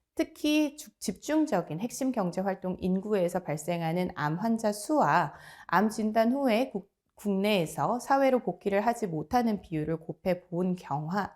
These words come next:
경우 이렇게 삼조 천팔백억이라는 연간의 손실액을 저희가 측정을 할 수 있었습니다.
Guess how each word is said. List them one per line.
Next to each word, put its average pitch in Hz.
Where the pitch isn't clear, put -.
경우 165
이렇게 165
삼조 311
천팔백억이라는 302
연간의 160
손실액을 220
저희가 147
측정을 240
할 262
수 -
있었습니다. 147